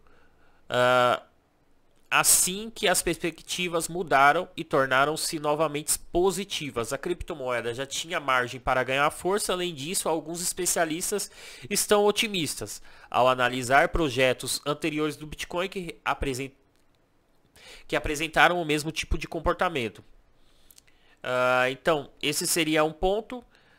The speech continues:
Ah, o acu-, a acumulação que tá tendo do Bitcoin nesses últimos, nesse último canal de baixa, tem acumulado muito ativos. Ah, vamos lá. A fase de aca-, de acumulação também ajuda o ativo,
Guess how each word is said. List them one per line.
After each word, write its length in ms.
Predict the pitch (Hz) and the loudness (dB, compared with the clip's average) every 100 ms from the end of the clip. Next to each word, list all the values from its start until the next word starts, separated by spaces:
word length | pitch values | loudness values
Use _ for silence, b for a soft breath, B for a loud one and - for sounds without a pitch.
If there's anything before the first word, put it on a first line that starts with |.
| b - | b -6
Ah, 540 | 120 120 120 117 104 | 0 2 4 4 2
o 80 | 139 | 0
acu-, 220 | 135 - - | -4 -2 0
a 100 | 151 | 0
acumulação 720 | - 160 170 170 - 175 175 | 0 -6 -2 -2 -2 -2 -4
que 120 | - | -6
tá 100 | 160 | -6
tendo 260 | 165 151 | -4 -6
do 120 | 156 147 | -6 -10
Bitcoin 520 | 160 - - 180 208 - b b b | -10 -12 -8 -10 -10 -18 b b b
nesses 380 | 127 120 147 123 | -10 -8 -8 -8
últimos, 840 | 135 - 147 147 139 139 - 147 - - | -8 -10 -8 -6 -4 -4 -4 -10 -14 -10
nesse 300 | 143 180 - | -6 -4 -4
último 280 | 220 - 202 | -6 -8 -6
canal 300 | 202 170 170 | -2 0 0
de 120 | 165 | -2
baixa, 500 | 135 135 147 170 185 - B B B B | 0 4 4 2 -6 -10 B B B B
tem 180 | 139 139 | -6 -4
acumulado 600 | - 165 151 156 156 160 | -4 -6 0 0 0 -2
muito 360 | 147 175 196 | -4 -4 0
ativos. 720 | 175 - - 165 180 202 - - B B B | 0 0 -2 -2 -4 -6 -8 -12 B B B
Ah, 320 | - 123 123 | 0 4 6
vamos 260 | 117 135 156 | 4 0 2
lá. 300 | 143 107 - _ _ _ - | 2 2 -2 _ _ _ -6
A 140 | 139 | -4
fase 440 | - 165 175 165 160 | 0 4 4 4 -2
de 140 | 135 | 0
aca-, 280 | 139 - 151 _ - | 0 0 -16 _ -14
de 120 | 131 | -2
acumulação 600 | 151 170 170 175 175 175 | -2 -2 0 2 4 0
também 300 | 202 226 220 | 0 0 0
ajuda 420 | 269 208 196 196 190 | -2 -2 -4 -2 -2
o 60 | |
ativo, 500 | 214 - 190 131 110 | -2 -4 -8 -8 -10